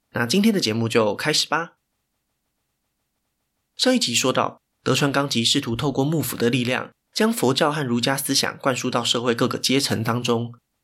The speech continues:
然而，在他执政的晚年，还是发生了一起令全日本震惊的复仇血案，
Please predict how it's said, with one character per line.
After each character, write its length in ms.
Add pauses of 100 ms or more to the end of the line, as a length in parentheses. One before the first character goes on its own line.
(240)
然 180
而， 320 (140)
在 100
他 140
执 180
政 160
的 80
晚 240
年， 320 (140)
还 120
是 140
发 160
生 140
了 100
一 60
起 200
令 220
全 180
日 140
本 180
震 160
惊 200
的 100
复 220
仇 200
血 260
案， 280